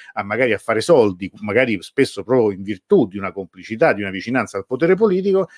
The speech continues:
tanti altri invece sono rimasti esclusi da questa festa, mm, per così dire. Il, l-,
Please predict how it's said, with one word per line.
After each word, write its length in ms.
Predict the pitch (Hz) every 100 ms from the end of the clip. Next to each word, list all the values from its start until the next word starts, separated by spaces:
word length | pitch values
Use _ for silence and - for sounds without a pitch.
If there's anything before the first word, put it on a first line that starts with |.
| - _
tanti 300 | 160 160 123
altri 260 | 110 110 156
invece 180 | 151
sono 140 | 117 110
rimasti 320 | 107 107 104
esclusi 500 | - 156 160 - 76 _
da 140 | 87
questa 240 | 87 - 95
festa, 480 | 82 - - 78 _ 90
mm, 180 | 82 80 82
per 100 | 98
così 260 | - 92 85
dire. 280 | 78 71 _ _ _ _ _ _ _ _ _ -
Il, 140 | 135 170
l-, 420 | 170 160 160